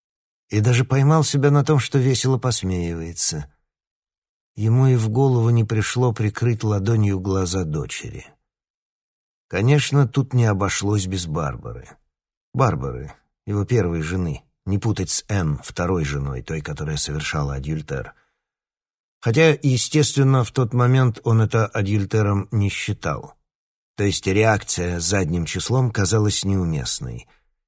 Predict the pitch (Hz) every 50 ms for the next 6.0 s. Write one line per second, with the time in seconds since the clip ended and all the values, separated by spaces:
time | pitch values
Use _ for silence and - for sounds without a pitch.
0 | _ _ - 98 101 92 104 113 113 123 151 147 127 - - 127 127 110 - -
1 | 110 107 98 87 - - _ _ _ _ _ _ _ _ - 95 104 113 110 107
2 | 107 95 - - 104 104 98 - - - 95 90 98 98 95 95 92 87 78 71
3 | _ _ _ _ _ _ _ _ _ - 98 98 101 104 98 104 104 98 80 71
4 | 69 69 67 65 60 - - _ _ _ _ _ _ - - 76 - - 82 76
5 | 73 76 76 73 71 73 80 73 71 67 62 65 69 76 78 71 64 58 60 -